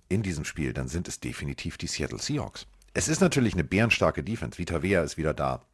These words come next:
und, und, und, und, und. Aber Geno Smith hat einen Lauf. Die Seattle Seahawks haben einen Lauf. Und die kommen mit, und ich weiß, ja, es ist ein Piratenschiff, deswegen bietet sich das eigentlich an,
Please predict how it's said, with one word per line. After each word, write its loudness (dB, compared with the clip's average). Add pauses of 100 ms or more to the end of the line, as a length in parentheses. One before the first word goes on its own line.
(680)
und, 6
und, 0
und, 0
und, -4
und. 0 (800)
Aber 4 (100)
Geno 2
Smith 0
hat -2
einen -4
Lauf. 2 (160)
Die -2
Seattle 2
Seahawks 2
haben -4
einen -4
Lauf. -2
Und -6
die -2
kommen 2 (440)
mit, 4
und -4
ich -6
weiß, 4
ja, 4
es -2
ist -8
ein -8
Piratenschiff, 2
deswegen -4
bietet -6
sich -6
das -4
eigentlich -4
an, -6